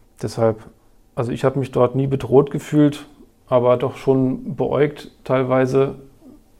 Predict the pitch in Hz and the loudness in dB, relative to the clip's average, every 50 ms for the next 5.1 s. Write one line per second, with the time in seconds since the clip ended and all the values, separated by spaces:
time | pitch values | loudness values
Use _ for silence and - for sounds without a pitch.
0 | _ _ _ _ - 123 123 123 120 120 117 131 131 135 - 131 123 117 - - | _ _ _ _ -10 -8 -6 -4 -4 -2 -2 -2 -2 -2 -4 -6 -8 -8 -8 -10
1 | 127 127 - - 131 127 123 - 135 131 131 - - - _ - _ _ - 127 | -10 -10 -8 -8 -6 -6 -4 -4 -6 -6 -6 -8 -14 -20 _ -20 _ _ 0 0
2 | 117 110 113 113 113 117 - - _ _ _ _ _ _ - - - 120 117 113 | 2 4 4 4 4 2 -2 -10 _ _ _ _ _ _ -10 -4 -2 -2 0 0
3 | 117 117 113 113 117 110 120 127 135 131 - - - - 131 123 113 117 120 120 | -2 -2 -2 -4 -2 -2 -2 -2 -2 -4 -6 -10 -6 -4 -4 -2 -2 -2 -2 -2
4 | 117 - 117 113 117 110 117 110 - - 135 120 113 117 117 123 117 113 117 113 | -2 -4 -4 -4 -4 -4 -6 -6 -6 -6 -4 -2 -2 0 0 -2 -2 -2 -2 -2
5 | 113 | -4